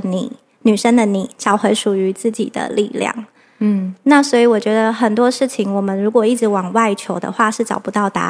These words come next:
Speaker 1: 案的。
Speaker 2: 对。
Speaker 1: 只有往内求，你才可以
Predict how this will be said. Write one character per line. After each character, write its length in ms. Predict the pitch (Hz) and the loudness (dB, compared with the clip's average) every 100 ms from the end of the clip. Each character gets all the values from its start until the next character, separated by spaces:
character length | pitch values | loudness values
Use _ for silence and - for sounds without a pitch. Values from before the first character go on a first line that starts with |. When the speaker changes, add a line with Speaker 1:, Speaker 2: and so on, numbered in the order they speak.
| - | -4
Speaker 1:
案 120 | 196 - | -6 0
的。 80 | 285 | 2
Speaker 2:
对。 600 | 254 277 247 247 233 226 | 2 0 -2 -6 -8 -8
Speaker 1:
只 140 | 226 | 0
有 140 | 269 277 | 4 4
往 320 | 269 202 202 | 4 0 -2
内 220 | 247 247 | 0 0
求， 420 | 220 - 196 180 196 | 0 -4 -6 -4 -4
你 120 | 208 | -6
才 240 | 202 202 | -4 -6
可 200 | 202 220 | -6 -4
以 160 | 220 220 | -2 -2